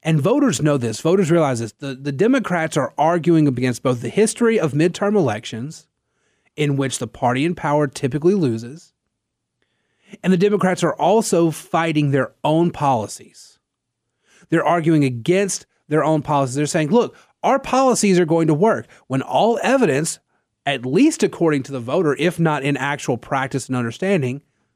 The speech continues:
all evidence is to the contrary. Democratic policies have made every situation worse.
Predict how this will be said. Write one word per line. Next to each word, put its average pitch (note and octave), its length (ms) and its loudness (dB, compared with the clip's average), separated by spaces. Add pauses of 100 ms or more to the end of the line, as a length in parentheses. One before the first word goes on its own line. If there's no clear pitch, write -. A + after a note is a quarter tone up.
(560)
all G3 460 2
evidence F3+ 420 2
is E3+ 220 0 (240)
to C#3+ 120 -4
the D#3 80 0
contrary. F3 680 -2 (500)
Democratic C#3+ 520 -4
policies D3+ 420 -2
have D3 160 -4
made D3+ 580 0
every D3+ 360 0
situation C3+ 840 -8
worse. G3 400 -8